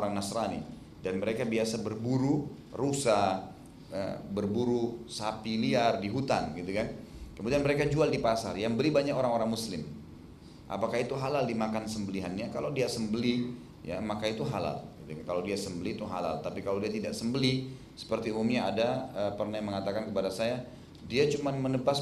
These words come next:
perutnya, Ustaz. Dia cuma menebas kakinya, kan gitu. Kemudian mati karena kesakitan, maka itu tidak termasuk dalam masalah sembelihan. Tapi kalau dia sembelih seperti orang Islam dengan memutuskan dua urat besar leher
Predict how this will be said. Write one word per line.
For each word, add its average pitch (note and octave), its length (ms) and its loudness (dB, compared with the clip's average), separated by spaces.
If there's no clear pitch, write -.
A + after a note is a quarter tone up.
perutnya, C3 560 2
Ustaz. F#2+ 400 -2
Dia A#2 160 2
cuma B2 240 -2
menebas A#2 480 2
kakinya, B2 640 0
kan G2+ 160 -4
gitu. G2 240 0
Kemudian A#2 400 2
mati B2+ 240 2
karena B2 240 0
kesakitan, A#2 720 -2
maka F2 200 -4
itu F#2 120 -4
tidak F#2+ 480 -2
termasuk G2+ 400 -4
dalam F2+ 160 -2
masalah F2+ 480 -2
sembelihan. F#2 640 -2
Tapi E2+ 160 -4
kalau F#2 160 0
dia G#2 160 2
sembelih A2 380 0
seperti A#2 340 -2
orang A2 240 0
Islam G#2+ 540 0
dengan G2+ 320 0
memutuskan G#2 640 -2
dua C3 320 2
urat A#2+ 420 2
besar G2+ 480 0
leher G2+ 320 2